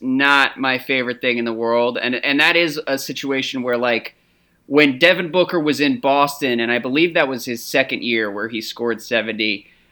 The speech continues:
I'm all for just letting him chase seventy and see how ridiculous it can get. But I do think he's now good enough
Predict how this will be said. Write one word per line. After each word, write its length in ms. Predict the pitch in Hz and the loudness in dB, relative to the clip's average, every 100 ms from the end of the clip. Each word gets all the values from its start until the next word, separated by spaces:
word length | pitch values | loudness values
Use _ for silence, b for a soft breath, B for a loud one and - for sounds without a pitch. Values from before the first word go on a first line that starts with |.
| b b | b b
I'm 200 | 190 240 | 4 6
all 220 | 226 208 | 8 8
for 440 | - - 170 156 131 | 6 2 6 6 6
just 280 | 127 135 135 | 0 -4 0
letting 240 | 139 139 | 2 2
him 340 | 139 135 123 110 | 2 2 0 -4
chase 400 | - 151 143 - | -2 2 2 2
seventy 540 | - 131 123 117 117 110 | 0 2 2 -2 0 0
and 120 | 107 | -4
see 220 | - 139 | -2 -2
how 200 | 127 123 | 2 0
ridiculous 640 | 117 107 113 110 117 107 117 | 0 -4 -6 -6 -6 -6 -6
it 120 | 110 | -8
can 160 | - 101 | -8 -2
get. 380 | 107 117 - b b b - | 0 0 -2 b b b 0
But 120 | 143 | 4
I 100 | 139 | 6
do 200 | 151 185 | 4 2
think 240 | - 190 | 2 0
he's 300 | - 170 143 | 0 -2 -2
now 380 | 131 151 175 127 - | 2 4 4 -2 -4
good 220 | 151 175 | 0 0
enough 520 | 208 226 247 - - | 0 0 -2 -4 -10